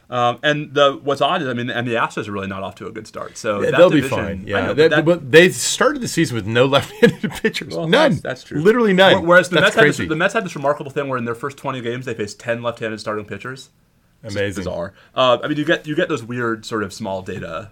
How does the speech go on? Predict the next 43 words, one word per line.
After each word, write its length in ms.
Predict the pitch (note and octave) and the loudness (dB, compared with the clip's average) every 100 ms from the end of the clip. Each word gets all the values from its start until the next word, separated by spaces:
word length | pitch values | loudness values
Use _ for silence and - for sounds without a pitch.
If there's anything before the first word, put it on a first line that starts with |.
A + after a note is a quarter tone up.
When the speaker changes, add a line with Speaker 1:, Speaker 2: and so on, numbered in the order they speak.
| _ | _
Speaker 2:
Yeah, 140 | C#3+ | 6
yeah, 60 | A#2+ | 6
Speaker 1:
problems. 260 | F#2+ F2+ G#2+ | 6 2 -6
And, 100 | G#2+ | -6
Speaker 2:
exactly. 320 | F#2 F#2+ F#2+ | -4 -2 -4
Speaker 1:
um, 40 | F#2+ _ - | -8 _ -6
Speaker 2:
Part 120 | A2 | -2
of 40 | G2 | 4
Speaker 1:
so, 140 | D#3+ D3+ F#2 | 6 4 -2
Speaker 2:
it's 100 | - _ - | -12 _ 2
fun. 80 | D3 | 4
Speaker 1:
um, 260 | C#3+ C#3 _ - | 4 0 _ -4
you 100 | E3 | 0
know, 180 | C3+ - | 0 0
I 80 | C3+ | 2
don't, 260 | D#3+ E3 | 2 0
so 280 | - D3 C#3 | -2 0 2
I 80 | C3+ | 2
don't 180 | D#3 E3+ | 2 0
think 140 | C#3+ | -6
the 80 | - | -6
Pirates 480 | A#2 C3 D3 E3 D#3+ | -4 -2 -2 -4 -6
are 80 | D#3+ | -8
for 160 | - | -8
real, 220 | D3+ D#3 D#3 | -6 -4 -2
although 320 | D3 B2 G#2+ | -2 -2 -4
they've 140 | G#2+ | -6
been 120 | G#2 G2+ | -8 -6
very 200 | G#2 G#2 | -6 -6
hot, 320 | A2 A2 - | -8 -8 -6
right? 220 | A2 A2 | -2 -2
I 60 | - | -2
think 180 | F#3+ G3+ | -4 -6
the 80 | C#3 | -4
Brewers 320 | A2+ A#2 A2 | -4 -4 -6
are 60 | |
very 200 | G#2 G#2+ A2 | -8 -6 -8
good. 240 | A2 A#2 _ _ - | -10 -12 _ _ -12
Um, 120 | G2+ | -6
Speaker 2:
Yeah. 120 | F#2+ F#2+ G#2+ | -6 -6 -6
Speaker 1:
I 20 | |
mean, 240 | G#2+ G2+ _ _ | -4 -6 _ _
that, 200 | A2+ A2+ | -4 -4